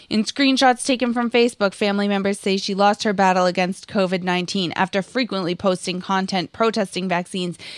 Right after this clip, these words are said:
and labeling herself unmasked and unmuzzled and a free thinker. See? Had it coming. Sucks to be her four kids. I guess they learned their lesson.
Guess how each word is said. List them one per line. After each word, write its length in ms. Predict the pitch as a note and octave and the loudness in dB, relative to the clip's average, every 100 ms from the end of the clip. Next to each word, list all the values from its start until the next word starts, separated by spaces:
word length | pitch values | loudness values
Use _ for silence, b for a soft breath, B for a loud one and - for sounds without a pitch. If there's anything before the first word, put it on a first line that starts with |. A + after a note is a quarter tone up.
| B B | B B
and 200 | G3 G3+ | 2 6
labeling 460 | G3+ F#3 F#3+ F#3 | 6 6 4 4
herself 420 | G#3 F#3 G3 F3+ - | 2 2 4 2 4
unmasked 560 | G#3 G#3 G3+ F#3+ - - | 4 6 6 4 2 -2
and 160 | G3 - | -2 2
unmuzzled 580 | G3 F#3+ F#3 F#3+ F3+ - | 2 4 4 4 2 2
and 140 | F#3+ F3 | 0 0
a 60 | |
free 280 | - G3+ F#3 | -2 -2 -2
thinker. 420 | - F#3 F3 - - b b b b b b b _ _ _ _ _ _ - | -2 -2 0 -4 -6 b b b b b b b _ _ _ _ _ _ -6
See? 340 | - G3 C#4+ _ | 4 4 4 _
Had 200 | - G3+ | 2 2
it 60 | A#3 | 4
coming. 460 | D4+ F4 C4+ C4 - b b b b _ _ - _ _ _ | 4 6 4 2 -4 b b b b _ _ -20 _ _ _
Sucks 300 | - B3+ B3+ | 4 4 4
to 120 | - B3+ | 0 4
be 140 | C#4 | 6
her 160 | D#4+ F#4 | 6 6
four 280 | B3 G#3 | 4 4
kids. 360 | G3 A#3 G3+ F#3+ | 4 4 6 6
I 120 | G#3 | 4
guess 220 | G#3 C4 | 6 2
they 200 | - C4 | 6 6
learned 260 | B3 B3+ B3 | 8 6 6
their 200 | C4+ D4+ | 8 6
lesson. 580 | C#3+ E3 - F#3+ F3+ | 4 2 0 -2 -2